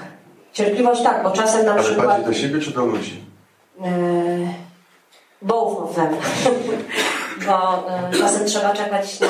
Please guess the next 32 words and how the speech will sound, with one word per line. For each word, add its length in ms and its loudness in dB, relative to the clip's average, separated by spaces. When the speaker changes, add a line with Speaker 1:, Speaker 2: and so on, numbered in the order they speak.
Speaker 1:
kogoś 760 -2
jak 280 0
Jana 220 2
Hatzfelda, 800 0
e, 380 -10
kilka 360 0
miesięcy, 360 2
ale 120 4
czasem 320 0
czeka-, 340 -2
trzeba 280 2
czekać 340 0
na 60 2
kogoś 280 0
znacznie 320 2
dłużej 640 0
i 40 -4
na 100 0
przykład 400 -2
py-, 200 -12
pytać 420 0
jakiegoś 320 -4
bohatera 440 2
co 100 -2
jakiś 320 -2
czas, 220 2
czy 80 -4
jednak 300 2
zdecyduje 460 -2
się 140 0
z 80 -4
nami 320 -4